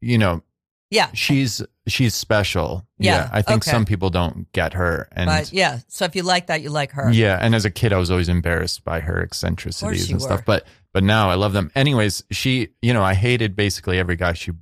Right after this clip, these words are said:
Speaker 1: would bring home, and then eventually she had this long,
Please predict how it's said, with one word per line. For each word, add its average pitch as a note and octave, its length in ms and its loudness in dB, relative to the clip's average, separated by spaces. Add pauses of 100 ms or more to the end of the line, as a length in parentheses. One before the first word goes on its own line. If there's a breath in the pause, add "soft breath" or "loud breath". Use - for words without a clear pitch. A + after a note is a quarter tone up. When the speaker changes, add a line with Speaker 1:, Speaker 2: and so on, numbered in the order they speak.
Speaker 1:
would F2+ 120 -12
bring F2+ 220 0
home, C3 280 2
and G#2+ 80 2
then F#2+ 140 2
eventually F#2+ 500 0
she - 160 -2
had F2 140 0
this F2 220 -6
long, F2 560 0